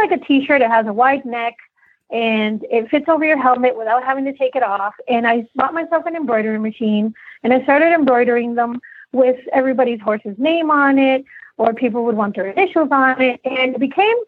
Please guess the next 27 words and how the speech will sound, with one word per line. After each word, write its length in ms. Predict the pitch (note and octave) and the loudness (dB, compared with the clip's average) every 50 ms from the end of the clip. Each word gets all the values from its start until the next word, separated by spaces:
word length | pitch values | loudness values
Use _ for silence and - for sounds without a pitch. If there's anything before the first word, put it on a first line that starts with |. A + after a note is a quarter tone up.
| - - - - - - - - - - | -10 -18 -20 -20 -20 -20 -20 -12 -4 0
a 120 | D#4+ D#4 | 2 4
really 220 | D#4+ E4 F#4 G4 F#4+ | 4 4 4 2 0
cool 240 | - - D#4+ D4+ D4 | 0 -2 -2 -2 -2
trend. 580 | - - - A#3 G3+ G3 G#3 A#3+ C4+ D4 C4+ - - | -4 -4 -2 0 0 0 0 -2 -2 -4 -4 -4 -2
And 380 | - C4+ C4 C4 C4 B3+ B3 A3+ | 0 0 2 2 0 -2 0 0
that 200 | C4 C4+ C4+ - | 0 0 0 0
was 140 | E4 E4 C#4 B3 | -2 -2 -2 0
basically 500 | A3 C4+ C4+ C4+ C#4 C#4 C#4 - C4+ C4 | 0 0 0 0 -2 -6 -6 -4 -4 -4
my 220 | B3+ A#3 G#3+ G#3+ A3 - - | -4 -4 -4 -6 -6 -6 -2
first 280 | - A#3+ B3+ C4 C4 - | 0 2 2 0 -2 -6
product. 520 | - - - A3 G#3 G#3 B3 C4+ C#4 C4+ - - _ _ _ _ - - - _ - | -6 -2 2 2 2 4 2 0 0 -4 -10 -20 _ _ _ _ -20 -20 -12 _ 0
Um, 580 | A3+ A3+ A3+ A3+ G#3+ G#3+ G#3+ G3+ G3+ G#3 - _ _ _ _ _ _ - | 2 2 2 2 0 0 -2 -6 -8 -10 -14 _ _ _ _ _ _ 0
it's 200 | C4+ C4+ C4+ B3+ | 0 0 -2 -2
been 240 | G#3 A3+ C4+ C#4 D4 | 0 0 0 2 2
a 120 | - C4 B3 | 0 0 -2
year 540 | A#3 G#3 G3+ A3 A3+ A#3 B3+ C4+ D4 D#4+ - | -2 -4 -6 -4 -2 0 0 2 2 2 2
almost 380 | - B3 A#3+ B3 C#4 C4+ C4+ - | 2 0 0 0 -2 -4 -4 -6
to 80 | C#4+ | -4
the 100 | C4+ C#4+ | -4 -4
date 340 | A#3 G3+ A#3 A3 A3 G#3 G#3+ | -2 0 2 2 2 0 -2
now 360 | G#3 G3 F3 F3 F#3 G#3+ B3 B3 | -4 -6 -4 -2 0 0 0 0
that 180 | G#3+ G#3 - | 0 -2 -2
we've 200 | G#3 G#3 G3 F3+ | -2 -4 -4 -2
been 380 | F#3 G#3+ G#3 G3+ G#3 G3+ G3+ A#3 - | 0 0 2 4 4 2 2 2 0
up 160 | A3+ G3+ - | 0 2 2
and 140 | A3+ A#3 A#3 | 2 4 4
running. 440 | G#3 F#3+ F#3+ F#3+ G3+ G#3+ A#3+ C4+ | 2 2 2 2 2 2 2 0